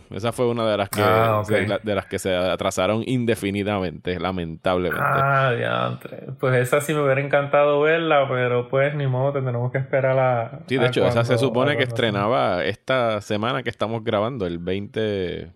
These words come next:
Speaker 1: no, el diecinueve de marzo es que estrenaba esa película.
Speaker 2: Válgate. Pues mira, que haya visto en estos días que me encantó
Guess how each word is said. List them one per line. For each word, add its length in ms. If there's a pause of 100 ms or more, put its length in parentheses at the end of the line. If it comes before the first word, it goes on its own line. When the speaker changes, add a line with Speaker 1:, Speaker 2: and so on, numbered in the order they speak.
Speaker 1:
no, 180
el 80
diecinueve 680 (400)
de 160
marzo 360
es 100
que 100
estrenaba 500
esa 160
película. 540 (800)
Speaker 2:
Válgate. 840
Pues 180
mira, 440
que 240
haya 260
visto 280
en 80
estos 280
días 220
que 120
me 80
encantó 840